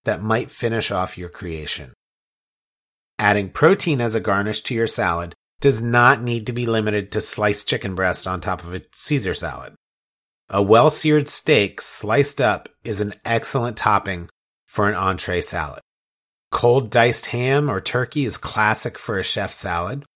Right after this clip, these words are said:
Some excellent salads have egg as well. You can always see chopped, hard-boiled eggs on a salad bar.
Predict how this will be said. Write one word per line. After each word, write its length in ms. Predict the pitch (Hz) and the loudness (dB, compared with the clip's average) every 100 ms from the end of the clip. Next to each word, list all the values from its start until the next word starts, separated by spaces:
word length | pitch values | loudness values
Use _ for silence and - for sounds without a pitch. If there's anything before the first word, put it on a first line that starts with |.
| _ _ _ _ - | _ _ _ _ -6
Some 200 | - 120 | -2 2
excellent 540 | 120 123 - 156 143 | 2 2 2 2 2
salads 440 | - 131 143 151 - | 2 2 2 2 2
have 220 | 160 143 | 2 2
egg 300 | 131 175 131 | 0 0 0
as 120 | 98 | -2
well. 400 | 101 156 104 73 _ _ _ _ _ | 0 0 0 -6 _ _ _ _ _
You 180 | 120 131 | -4 0
can 160 | 135 | 2
always 520 | 131 127 143 147 151 | 6 8 8 8 4
see 260 | - 151 123 | 2 0 -2
chopped, 480 | - 131 127 - - _ _ | 2 6 6 4 -6 _ _
hard-boiled 680 | - - 131 123 113 127 123 | -2 4 6 4 2 2 4
eggs 340 | 120 110 95 101 | 4 2 2 -2
on 80 | |
a 80 | 98 | -2
salad 400 | - 98 92 82 | 0 0 0 -2
bar. 300 | 73 67 60 | -8 -12 -14